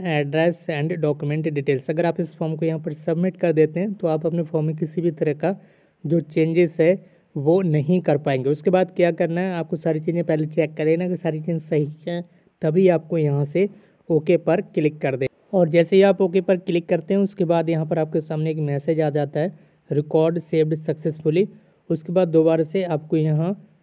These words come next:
ओके पर क्लिक कर देना। इसके बाद आपके सामने नेक्स्ट पेज आ जाएगा और यहाँ आपको एक ऑप्शन मिलने वाला है नेक्स्ट का। इस नेक्स्ट वाले ऑप्शन पर आपको यहाँ पर क्लिक।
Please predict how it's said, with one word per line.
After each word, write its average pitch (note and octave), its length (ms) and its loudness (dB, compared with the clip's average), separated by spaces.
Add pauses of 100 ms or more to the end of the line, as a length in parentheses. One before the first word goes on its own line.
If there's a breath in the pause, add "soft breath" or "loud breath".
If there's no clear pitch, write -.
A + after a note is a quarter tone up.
ओके D3+ 240 0
पर D#3+ 240 -4
क्लिक D#3 380 -4
कर D#3+ 140 0
देना। D#3+ 280 -2 (220)
इसके F#3+ 240 0
बाद G3 260 2
आपके F3 240 2
सामने E3+ 440 0
नेक्स्ट D3+ 400 -2
पेज E3+ 280 -2
आ E3+ 100 2
जाएगा E3 320 2
और E3 360 2
यहाँ E3 380 0
आपको F3+ 400 -2 (360)
एक D#3+ 380 -4
ऑप्शन D#3+ 300 -2
मिलने E3+ 260 0
वाला D#3 240 0
है C#3+ 80 -4
नेक्स्ट D#3 420 -4
का। F#3+ 200 -6 (180)
इस F#3+ 240 -4
नेक्स्ट D#3+ 380 -4
वाले E3+ 220 0
ऑप्शन E3 300 -4
पर F3 160 -4
आपको D#3+ 260 -4
यहाँ D#3 200 -2
पर D3+ 180 -6
क्लिक। D#3 320 -6